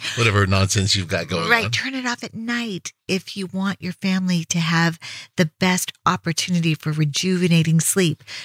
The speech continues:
Speaker 2: Turn it off in the afternoon if you want to see your kids nap better.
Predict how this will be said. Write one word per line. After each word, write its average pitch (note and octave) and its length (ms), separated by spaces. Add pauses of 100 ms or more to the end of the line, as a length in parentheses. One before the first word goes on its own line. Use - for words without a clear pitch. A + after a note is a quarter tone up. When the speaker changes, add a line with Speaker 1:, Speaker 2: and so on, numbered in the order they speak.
(140)
Speaker 2:
Turn E3+ 280
it E3+ 120
off D#3 260
in E3 120
the D#3+ 140
afternoon D#3 680 (320)
if - 120
you E3 60
want E3 180
to D#3 60
see E3+ 140
your C#3+ 100
kids D3+ 280 (140)
nap D#3 460 (120)
better. A2+ 280